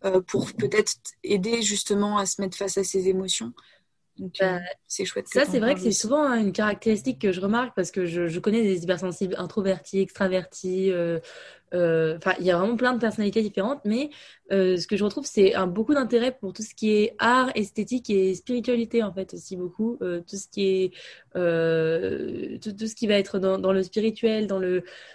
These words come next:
Speaker 2: de, dans le, de fait de, et dans le développement personnel, c'est, tout le monde va être plus ou moins intéressé par ça. Chez les hypersensibles, c'est, c'est, pas forcément tout le monde, hein, mais beaucoup, beaucoup de gens. C'est, c'est, ça se manifeste de manière différente, mais, euh, mais je, je retrouve ça beaucoup. Genre,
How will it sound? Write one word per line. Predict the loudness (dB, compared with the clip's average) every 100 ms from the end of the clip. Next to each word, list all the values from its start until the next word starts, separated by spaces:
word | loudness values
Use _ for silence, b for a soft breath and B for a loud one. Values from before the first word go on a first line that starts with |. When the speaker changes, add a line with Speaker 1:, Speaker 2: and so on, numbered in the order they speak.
| B -8
Speaker 2:
de, | -2
dans | 0 2
le, | 2 2
de | 2 -2
fait | 2 2
de, | 4
et | 4 4
dans | 6
le | 4
développement | 4 4 2 0
personnel, | 0 0 0 2 0
c'est, | -2 -10 -10
tout | -6
le | -2
monde | 2
va | 2
être | 0
plus | 0 0
ou |
moins | 0
intéressé | -2 -2 -2
par | -2 -4
ça. | -6 -8
Chez | -4 -4
les | -2
hypersensibles, | -4 -6 -6 -8 -4 -2
c'est, | -4 -6 -12
c'est, | -8 -6 -6 -8 -10 -16 B B -18 -6
pas | -2
forcément | 0 0 0
tout | 0 0
le |
monde, | 2 2
hein, | 2
mais | 0 0
beaucoup, | 0 0 2
beaucoup | 0 0 0
de | -2
gens. | -4 -6
C'est, | -6 -6 -4
c'est, | -8 -8 -6 -8
ça | -6
se | -2
manifeste | 2 4 4 2
de |
manière | 0 0
différente, | -2 -2 -2 -2 -4
mais, | -6 -4 -4
euh, | -4 -6 B B B B B -6
mais | -4 -2
je, | 0 0
je | 0 0
retrouve | 0 -2 -4
ça | 0 0
beaucoup. | -2 -6 -6 -2
Genre, | -4